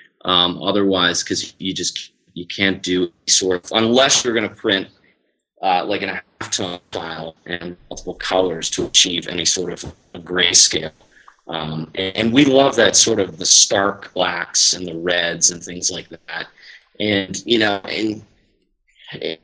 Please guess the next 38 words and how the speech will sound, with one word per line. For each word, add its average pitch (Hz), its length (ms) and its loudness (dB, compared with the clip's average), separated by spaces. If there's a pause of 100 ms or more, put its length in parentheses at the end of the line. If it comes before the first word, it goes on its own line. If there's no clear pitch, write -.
(140)
kinda 143 320 2
keeping 160 580 2
with 104 240 2
what 104 220 0
we're 95 80 -6
going 95 320 -2
for, 92 260 0
where 95 200 4
everything 101 440 0
is 87 160 -4
sort 107 220 0
of, 87 160 -4
like, 90 240 -6
one 87 380 -4
off. 87 440 -4 (400)
Um, 98 600 4 (160)
oftentimes 104 840 2
we 98 400 -2
won't 101 460 -2
run 98 640 -2 (500)
the 101 220 0
ink, 110 120 0 (760)
um, 151 120 -8 (400)
and 98 460 -2
we'll - 80 -8
just - 180 0
keep 117 140 0
re-inking 98 380 2
it. 143 140 2
So 104 280 2
some 127 300 2
will 120 120 4
have 113 280 -2
a 104 60 -2
little 104 360 0 (240)
heavier 123 680 2 (380)
ink 127 280 0
flow 131 600 2